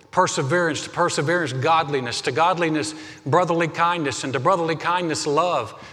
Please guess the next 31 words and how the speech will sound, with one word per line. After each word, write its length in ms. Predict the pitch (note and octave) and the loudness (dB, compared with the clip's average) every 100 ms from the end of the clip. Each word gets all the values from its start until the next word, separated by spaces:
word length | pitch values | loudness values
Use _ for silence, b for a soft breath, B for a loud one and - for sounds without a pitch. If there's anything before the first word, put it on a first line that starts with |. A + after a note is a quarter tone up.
| B | B
For 160 | D#3+ C#3+ | -2 0
he 220 | F#3 G#3+ | 0 0
who 180 | F3 F3 | 0 2
lacks 260 | G3+ G3+ | 0 0
these 260 | - F#3 - | -2 -2 0
things 280 | F#3 F3 C#3+ | -2 -2 -2
is 100 | B2 | 0
short-sighted, 960 | - G#3+ G#3+ - - G#3 F#3+ C#3+ D3 - B B | 0 0 -2 -2 0 2 2 0 -4 -6 B B
even 280 | G3+ G3+ F#3 | 0 0 0
to 80 | D#3 | 0
blindness, 580 | C#3+ F3 G#3+ F3+ D#3 D#3+ | 0 2 2 -2 -4 -4
and 100 | D#3+ | -4
has 160 | E3 | -4
forgotten 440 | - D#3 F#3 G#3+ F3 | -2 0 2 2 0
that 100 | D#3 | -2
he 80 | G3 | -2
was 160 | D#3+ | -2
cleansed 420 | - - A#3+ D#3+ | -6 -6 -4 -4
from 140 | - E3+ | -4 -4
his 120 | D3+ | -2
old 200 | F3+ F#3+ | -2 -2
sins." 540 | - A3+ F3 F#2+ - - _ b b b b b _ - | -6 -8 -8 -12 -18 -20 _ b b b b b _ -4
Did, 200 | G3+ - | -4 0
did 180 | G#3 F3+ | 0 2
you 80 | F#3 | 0
hear 140 | B3+ | 2
what, 100 | B3 | 0
he, 80 | - | 0
what 160 | F3 | 0
he's 160 | F#3 - | 0 0
saying? 300 | A3 B3 | -2 -2